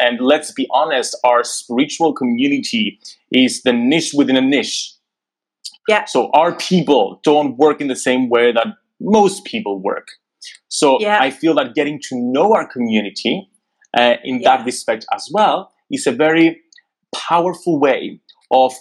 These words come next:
Speaker 1: getting to know our audience and also making these important marketing decisions.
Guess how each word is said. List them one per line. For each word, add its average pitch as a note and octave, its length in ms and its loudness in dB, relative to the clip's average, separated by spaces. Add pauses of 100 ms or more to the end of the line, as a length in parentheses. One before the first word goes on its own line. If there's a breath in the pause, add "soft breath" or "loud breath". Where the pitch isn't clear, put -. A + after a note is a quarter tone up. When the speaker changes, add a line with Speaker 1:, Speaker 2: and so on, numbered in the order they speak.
(280)
Speaker 1:
getting C3 240 0
to - 140 -10
know A2 140 2
our A#2 140 0
audience A2 580 -8
and D#3 100 2
also G3+ 320 2
making F#3 380 0
these F3 220 0
important F3+ 560 0
marketing F3 400 0
decisions. F3+ 800 -2